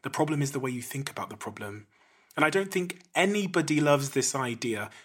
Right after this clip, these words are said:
I didn't love this idea the first time I heard it.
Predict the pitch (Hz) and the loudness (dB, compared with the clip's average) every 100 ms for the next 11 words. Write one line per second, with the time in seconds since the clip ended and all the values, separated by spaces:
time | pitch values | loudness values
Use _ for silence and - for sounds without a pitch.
0 | _ - 147 180 151 117 104 107 104 110 | _ 4 6 6 2 -2 -8 -6 -6 -4
1 | 104 113 104 - 110 - 107 113 101 107 | -6 -6 -8 -6 -8 -8 -6 -6 -6 -6
2 | - 135 | -6 -8